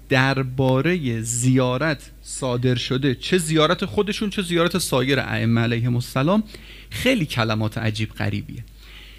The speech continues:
یه تأملی بکنیم ببینم امشب چه بهره‌ای از سر این سفره می‌تونیم ببریم. یه روایت معروفی است از امام رضا علیه السلام تو کتاب عیون اخبار الرضا مرحوم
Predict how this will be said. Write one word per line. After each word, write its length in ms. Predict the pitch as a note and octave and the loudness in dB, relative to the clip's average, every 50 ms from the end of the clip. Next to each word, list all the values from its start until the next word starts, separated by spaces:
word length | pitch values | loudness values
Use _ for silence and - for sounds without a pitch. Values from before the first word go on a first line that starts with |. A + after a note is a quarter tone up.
| - - - - | -20 -20 -10 -2
یه 100 | A#3 C#4 | 0 0
تأملی 560 | C#4+ - C4 - G3+ F#3+ F#3 F#3 G3+ A3+ A3 | 2 2 2 2 2 2 0 0 -2 -2 -2
بکنیم 320 | A3+ A3 A3 - A3 G#3+ G#3+ | -2 -4 -4 -4 -2 -2 0
ببینم 280 | G#3 G3+ G#3 G#3 G#3+ - | 0 0 0 0 -2 0
امشب 340 | - D3+ D3 - - F#3+ F#3 - | -2 -2 -2 0 0 -2 -2 -2
چه 220 | - - - G3+ | -4 -2 0 0
بهره‌ای 580 | F3+ F3 E3+ C#3 A#2+ A2+ A#2 A#2 B2+ B2 A#2 A#2 | 2 2 2 2 4 2 2 2 0 0 -2 -2
از 200 | - B2+ A#2+ A2+ | -2 -2 -2 -2
سر 280 | - - - C3+ A#2 | -2 -4 -2 -2 -2
این 340 | A#2+ B2+ B2+ D3 C#3 B2+ B2 | -2 0 4 6 6 6 6
سفره 640 | A#2+ - - B2 A2+ G#2+ - - B2 A#2+ A#2 G#2 G#2 - - - - - - - - - - | 4 2 -2 -6 -6 -6 -6 -4 -2 -2 -2 -2 -4 -10 -16 -20 -20 -20 -20 -20 -18 -6 2
می‌تونیم 460 | B2 B2+ B2 - - A#2+ A#2 A2+ A2 | 2 2 2 2 0 2 2 2 2
ببریم. 400 | A2 A2+ G#2 G#2 G#2 A2 G#2 G#2+ - - - - - - - - - - - | 0 0 0 0 -2 -2 -4 -8 -12 -16 -20 -20 -20 -20 -20 -20 -16 -4 2
یه 120 | A3+ C4+ | 2 2
روایت 580 | C4+ A#3 A3 F#3+ F3 F#3 F3+ G3 A3+ B3 - B3+ | 6 6 4 4 6 4 6 6 4 4 4 4
معروفی 520 | A#3 G#3+ E3+ E3 - - F3+ G#3+ - - | 4 4 4 2 2 0 -2 -2 -2 0
است 80 | G#3 G#3+ | 2 2
از 120 | F3+ - | 2 2
امام 260 | - D3 D3 D3 C#3+ C#3+ | 2 0 2 2 2 2
رضا 240 | C#3+ C#3+ E3+ F#3+ | 0 2 2 2
علیه 180 | F#3 E3 C#3+ C3 | 2 2 2 0
السلام 400 | C3 B2 - - C#3 C#3+ E3 F3+ | 0 -2 -2 -2 -2 0 0 -2
تو 120 | - - | -2 -6
کتاب 380 | C3+ - B2+ - - D3+ D#3+ F3+ F3+ F3 F#3 - - - - - - - - - - - - - - - - - - - | -6 -6 -6 -2 0 0 2 2 0 0 -2 -6 -14 -20 -20 -20 -20 -20 -20 -20 -20 -20 -20 -20 -20 -20 -20 -12 0 2
عیون 320 | C#3+ C3+ D3 D#3+ F3 E3+ | 4 4 6 4 4 4
اخبار 480 | D3+ C3+ B2+ G#2 - - C3 B2+ B2 B2 | 2 2 0 -2 -2 0 2 2 4 4
الرضا 440 | A#2+ A#2+ A#2 A#2+ A#2+ A#2 C#3 D3+ | 2 2 2 0 0 2 2 0
مرحوم 640 | D#3 C#3+ B2 A#2+ A#2 A2+ - C#3+ C#3+ C#3 C#3 D3 D#3 | 0 0 -2 -2 -4 -4 -6 -6 -4 -2 -2 -2 -4